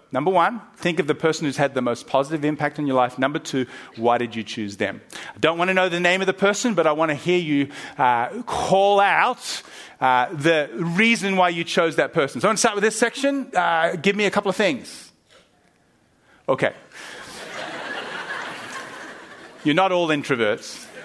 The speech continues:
You can say it softly, but come on, tell me, tell me why you chose that person.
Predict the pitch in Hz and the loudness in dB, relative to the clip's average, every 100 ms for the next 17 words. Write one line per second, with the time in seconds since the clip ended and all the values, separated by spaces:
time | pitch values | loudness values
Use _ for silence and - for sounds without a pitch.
0 | - - - - - - - - - - | -16 -16 -14 -14 -14 -14 -14 -16 -12 0
1 | 175 175 151 190 190 - 175 151 160 170 | 2 2 2 0 0 0 2 2 2 2
2 | 208 240 214 135 - - 233 233 233 247 | 2 2 2 0 -4 0 0 0 0 0
3 | 240 214 208 196 202 190 185 147 175 139 | 2 2 2 2 0 2 0 2 0 0
4 | 127 | -6